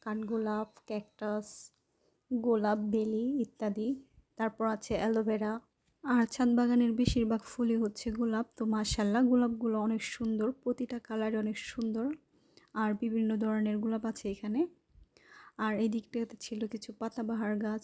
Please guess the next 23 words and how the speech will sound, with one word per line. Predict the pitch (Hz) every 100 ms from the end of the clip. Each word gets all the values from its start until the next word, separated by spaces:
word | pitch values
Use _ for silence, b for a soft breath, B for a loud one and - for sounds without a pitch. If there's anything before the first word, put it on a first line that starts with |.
| - _ -
তারপর | 233 220 220 214
হচ্ছে | 214 208 - 214
মরিচ | 208 220 220 -
গাছ, | 214 254 - - - - - _ _ _ B B B B B B
আর | 214 208 208
এদিকে | 226 214 208 214
ছিল | - 233 220
কিছু | 208 208 -
অ্যালোভেরার | 202 220 220 214 208 202
চারা। | - 226 208 320 - B B B B
আর | 247 240
আমার | 226 226
বোনরা | 220 233 226
এখানে | 220 226 220
আম | 220 226
পাড়ায় | 226 226
ব্যস্ত, | 214 226 - 220
এই | 240 233
যে | 226
ওরা | 220
এখানে | 220 226 214
আম | 226 226
পাড়ছে। | 214 208 - 226